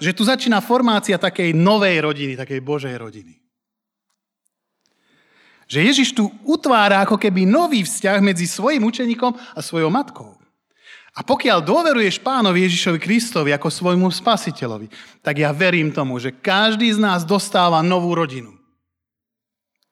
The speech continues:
Ježiš tebe a mne ponúka bratov a sestry, kresťanov,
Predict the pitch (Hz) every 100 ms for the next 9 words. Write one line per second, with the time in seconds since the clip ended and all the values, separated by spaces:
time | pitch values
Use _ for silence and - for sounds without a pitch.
0 | _ - - - 135 160 196 180 165 -
1 | 240 202 170 151 151 160 156 151 143 135
2 | 120 139 147 147 143 127 - 120 - -
3 | 120 127 _ _ _ _ _ - - 180
4 | 175 - - 139 123 127 135